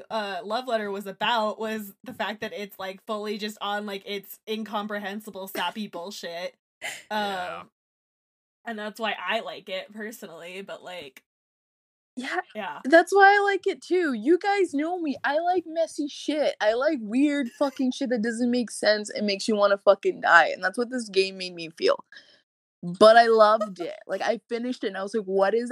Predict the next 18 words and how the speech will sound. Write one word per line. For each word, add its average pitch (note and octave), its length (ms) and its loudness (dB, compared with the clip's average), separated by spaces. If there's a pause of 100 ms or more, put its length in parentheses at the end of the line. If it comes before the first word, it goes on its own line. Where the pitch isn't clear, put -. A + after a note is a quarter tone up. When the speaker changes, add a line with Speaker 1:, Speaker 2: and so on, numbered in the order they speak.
(120)
Speaker 3:
actually G3 600 -2
happening G3 680 -6
right E3+ 200 -4
now?" E3 320 0 (680)
Um, F#3+ 480 2 (1080)
I G#3 120 4
remember A3 340 2
after A3 320 0
we A3 120 -4
finished, G#3 420 -8
me G3 420 -2
and A3+ 160 0
my A3 120 4
brother, F3+ 440 6
we E3 160 2
went E3+ 200 -2
to F#3+ 80 0
get F#3+ 280 2